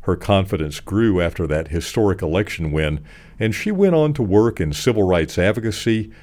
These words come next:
and helped found Hashtag Win with Black Women,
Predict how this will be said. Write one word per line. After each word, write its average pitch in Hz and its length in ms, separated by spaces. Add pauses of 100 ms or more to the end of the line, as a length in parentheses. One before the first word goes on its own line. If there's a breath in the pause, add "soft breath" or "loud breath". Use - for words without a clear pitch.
(140 loud breath)
and 92 140
helped 117 320
found 98 440
Hashtag 110 580
Win 107 260
with 98 180
Black 147 300
Women, 65 360